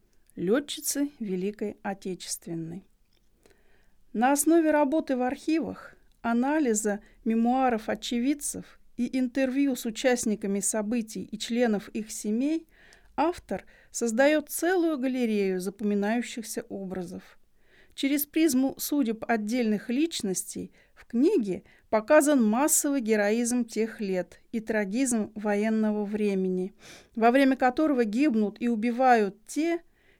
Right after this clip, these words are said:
чьи миссия — дарить жизнь. Подвиг советских девушек-летчиц из авиационной части Марины Росковой известен и за пределами Советского Союза.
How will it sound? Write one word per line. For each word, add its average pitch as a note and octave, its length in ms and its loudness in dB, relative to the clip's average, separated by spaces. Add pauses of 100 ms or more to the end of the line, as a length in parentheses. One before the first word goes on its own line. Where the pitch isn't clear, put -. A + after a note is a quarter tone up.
чьи A#3 540 -4
миссия — A#3 800 2
дарить G#3+ 560 -2
жизнь. F#3 580 -6 (680)
Подвиг B3 360 -2
советских A#3+ 600 -2
девушек-летчиц A3+ 1160 -4 (1120)
из A#3 180 0
авиационной A3+ 1120 0
части A3+ 480 0
Марины F#3+ 560 0
Росковой F#3 800 -4 (180)
известен G#3+ 680 -4
и A3 140 -6
за G3+ 140 -2
пределами G3 840 0
Советского F#3 800 -6 (160)
Союза. F3 680 -10